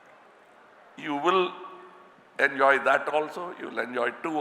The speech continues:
also. And I thank once again my friend Mister A M Ratnam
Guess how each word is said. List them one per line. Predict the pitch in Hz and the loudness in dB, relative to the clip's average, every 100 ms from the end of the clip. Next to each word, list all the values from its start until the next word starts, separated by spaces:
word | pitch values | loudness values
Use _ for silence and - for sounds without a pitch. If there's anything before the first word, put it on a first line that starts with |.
| 135 | 0
also. | 135 127 156 196 - - - - - - - - - - - - 123 | -2 -6 -8 -10 -12 -20 -20 -20 -20 -20 -20 -20 -20 -20 -12 -4 -4
And | 120 120 - 120 | -4 -4 0 2
I | 120 - - 151 | 0 -6 2 6
thank | 160 175 - - - - - 139 | 6 4 -4 -14 -16 -20 -8 -6
once | 147 156 | -6 -6
again | 156 160 156 - 127 | -4 -6 -6 -2 0
my | 120 | 0
friend | 143 139 147 - 131 | 0 0 -2 -8 -10
Mister | 120 120 123 | -8 -4 0
A | 139 151 | 0 -2
M | 131 | -2
Ratnam | 120 131 135 | -4 -2 -6